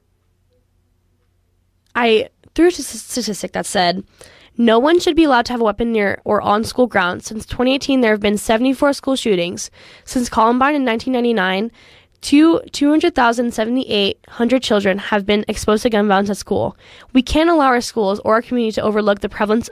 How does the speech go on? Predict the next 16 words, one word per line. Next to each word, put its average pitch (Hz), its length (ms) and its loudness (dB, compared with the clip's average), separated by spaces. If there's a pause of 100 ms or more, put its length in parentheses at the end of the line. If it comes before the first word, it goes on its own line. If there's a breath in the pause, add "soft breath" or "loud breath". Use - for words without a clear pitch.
or 214 160 -2
seriousness 202 540 0
of 190 80 -4
this 185 120 -4
issue, 185 400 0 (460 loud breath)
and 233 100 4
we 240 100 4
cannot 233 260 0
allow 240 160 4
our 220 120 2
students 214 260 -8
to 202 40 -14
become 208 260 -4
just 202 140 -6
another 185 140 -2
statistic." - 640 -12